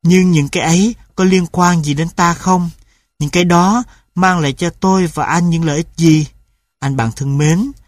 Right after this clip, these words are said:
anh phải nhìn mà xem, người ác sờ sờ ra đấy. Còn người thiện thì ở đâu?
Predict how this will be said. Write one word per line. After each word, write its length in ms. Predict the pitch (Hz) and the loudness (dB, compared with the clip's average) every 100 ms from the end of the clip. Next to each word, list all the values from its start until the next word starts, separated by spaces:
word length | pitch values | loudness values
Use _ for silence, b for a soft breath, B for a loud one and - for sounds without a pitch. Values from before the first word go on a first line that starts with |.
| _ _ | _ _
anh 160 | 180 165 | -4 -2
phải 140 | 190 | 0
nhìn 320 | 180 170 156 | 2 2 2
mà 140 | 151 139 | 0 0
xem, 400 | - 175 165 160 b b b - | 2 2 0 -4 b b b 0
người 160 | 151 | 0
ác 260 | 147 165 220 | 2 0 2
sờ 200 | - 156 | 2 2
sờ 260 | 135 151 135 | 2 2 0
ra 160 | 147 151 | 0 0
đấy. 340 | 156 185 233 - _ _ _ _ _ _ _ | 2 2 -2 -8 _ _ _ _ _ _ _
Còn 360 | 170 175 170 170 | 0 2 4 4
người 120 | 165 | 4
thiện 320 | 165 151 151 | 4 2 2
thì 120 | 170 165 | 0 0
ở 140 | 160 | 2
đâu? 340 | 190 190 175 | 4 2 2